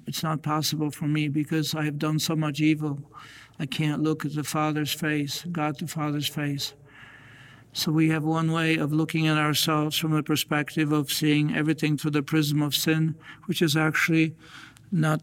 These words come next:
not something unimportant, because we have to see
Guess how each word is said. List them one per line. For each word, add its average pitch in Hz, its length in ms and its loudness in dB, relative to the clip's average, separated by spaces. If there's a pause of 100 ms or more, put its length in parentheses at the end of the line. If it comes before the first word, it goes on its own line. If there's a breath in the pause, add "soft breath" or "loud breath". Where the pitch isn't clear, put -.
not 165 220 2
something 156 600 2
unimportant, 156 920 2
because 151 300 2
we 156 140 6
have 156 160 2
to 156 120 2
see 147 540 4